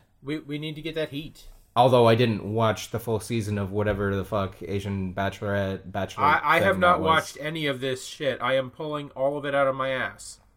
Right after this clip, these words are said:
Speaker 2: Yeah, I know. That's, I mean, should we be more informed on this shitty, shitty medium in order
Speaker 1: Uh,
Speaker 2: to
Speaker 1: no.
Speaker 2: better represent it? Like,
Speaker 1: No,
Speaker 2: I
Speaker 1: I,
Speaker 2: don't
Speaker 1: I, I absolutely think this is one of the cases where research would actually hinder us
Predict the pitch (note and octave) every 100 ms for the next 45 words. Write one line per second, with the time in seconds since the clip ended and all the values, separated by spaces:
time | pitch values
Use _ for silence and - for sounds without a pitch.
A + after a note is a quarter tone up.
0 | - G2+ F#2+ F#2+ F#2+ F#2 F2 F2+ _ _
1 | _ _ _ C#3 C#3+ - _ - D#3 E3+
2 | E3 - - _ _ - - - - -
3 | - F3+ F#3 G#3 F#3+ G3 G3+ E3 F#3 F#3+
4 | D#3+ - C#3+ E3 F#3 D3 C3+ B2+ A#2 A2+
5 | - - D#3 D#3+ C#3+ - D#3 D3 B2+ C3
6 | D#3 E3+ E3+ E3+ E3 - - - - B2+
7 | B2+ B2+ D3 E3+ A2 G#2+ G3 C#4 B2+ C#3
8 | C#3+ C#3 C3+ A#2 C3+ F3 G3+ - - C3
9 | A#2 G#2+ - _ _ F3 G3+ G3 D3 E3+
10 | D#3+ F3+ F#3 F3 G3 G3+ A3+ B3 G3+ G3
11 | G3 F3+ G3 F3+ E3+ E3+ F3+ E3+ E3+ F3+
12 | E3 F3 D3+ D3 D3+ C#3+ C#3+ E3 - E3
13 | D3+ - D3 - C3 - D#3 C#3+ B2 F3+
14 | G3 F3+ D3 C3 B2+ A#2 -